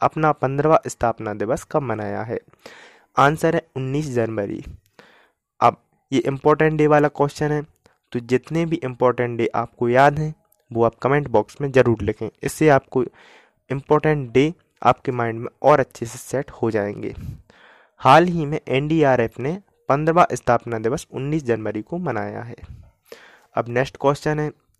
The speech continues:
भारतीय क्रिकेट टीम का कौन सा खिलाड़ी सबसे तेज नौ हज़ार रन बनाने वाला दूसरा भारतीय खिलाड़ी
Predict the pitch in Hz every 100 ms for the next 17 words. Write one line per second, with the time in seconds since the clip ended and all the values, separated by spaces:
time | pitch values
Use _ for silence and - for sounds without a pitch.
0 | _ - 131 127 - 175 170 123 - 123
1 | - 120 113 113 113 - 139 156 165 -
2 | 120 113 117 120 - 160 - 175 - -
3 | 131 110 - _ _ _ _ _ _ _
4 | _ _ _ 135 160 165 160 165 151 156
5 | 127 117 113 113 113 110 107 117 147 165
6 | 156 127 120 110 120 113 - 113 107